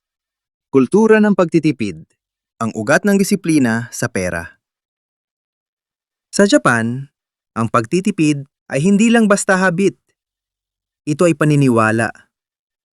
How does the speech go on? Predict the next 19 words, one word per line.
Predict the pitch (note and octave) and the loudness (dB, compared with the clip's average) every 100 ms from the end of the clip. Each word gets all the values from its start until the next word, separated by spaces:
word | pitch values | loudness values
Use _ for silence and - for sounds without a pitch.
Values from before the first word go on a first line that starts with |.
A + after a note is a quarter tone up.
| _ _ _ _ | _ _ _ _
Bawal | A#2 C3+ C#3+ D3+ | 0 2 4 4
ang | D3 | 2
sayang. | - A2+ A2+ A2+ F#2 F2 _ _ _ _ _ _ _ - | 0 0 0 -2 -6 -12 _ _ _ _ _ _ _ -4
Bawal | C#3+ F#3 G#3 A3 | 0 4 4 4
ang | |
luho | G3+ G3+ F3 E3 | 4 4 2 0
kung | A2+ D3 | 0 0
hindi | D3+ D3 | 0 0
kailangan. | C#3 C3 A#2+ A2+ A2 A#2 F#2 F2+ _ _ _ _ _ _ _ _ _ _ _ _ _ _ _ _ _ | 0 2 2 0 -2 -6 -8 -16 _ _ _ _ _ _ _ _ _ _ _ _ _ _ _ _ _
May | - F3 | -2 2
tinatawag | G3 F#3 F3+ F#3+ G#3 | 2 2 2 2 0
silang | F#3+ F#3 E3 D#3+ D#3+ - | -2 -2 0 -2 -6 -6
mutaainai, | D#3 - C#3+ C#3+ B2+ B2 G#2 E2+ _ _ _ _ B2+ | -4 0 0 0 0 0 -2 -8 _ _ _ _ -4
nang | C3+ | -2
ibig | C#3+ D3 | 0 0
sabihin | - C#3 C3+ C#3 C3+ | 0 0 2 2 0
ay, | A2+ A2 A2 _ _ _ _ _ - | -2 -4 -6 _ _ _ _ _ -4
"Sayang | D3 F3+ D#3 | 0 2 0
naman." | G2+ A2+ A2+ | -2 -2 -6